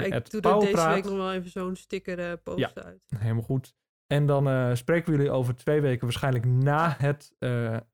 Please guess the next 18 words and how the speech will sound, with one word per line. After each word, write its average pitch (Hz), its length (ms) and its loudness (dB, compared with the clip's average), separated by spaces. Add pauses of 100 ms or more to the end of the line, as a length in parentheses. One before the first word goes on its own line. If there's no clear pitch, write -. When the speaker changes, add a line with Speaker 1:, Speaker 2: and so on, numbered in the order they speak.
(140)
Speaker 2:
N 123 100 0
K. - 80 -4
Althans, 127 560 0
het, 123 80 0
Speaker 1:
Ja. 269 60 -2 (220)
Speaker 2:
het 135 100 0
N 120 40 -2
K, - 60 -6 (440)
eh, 117 200 -4
voor 117 300 -2
vrouwen, 131 420 2
waar 123 140 0
Meerte 110 220 -4
dan 104 120 -4
Speaker 1:
Ja. 240 140 -2
Speaker 2:
aan 104 80 0
heeft 101 140 -4
meegedaan. 110 520 -4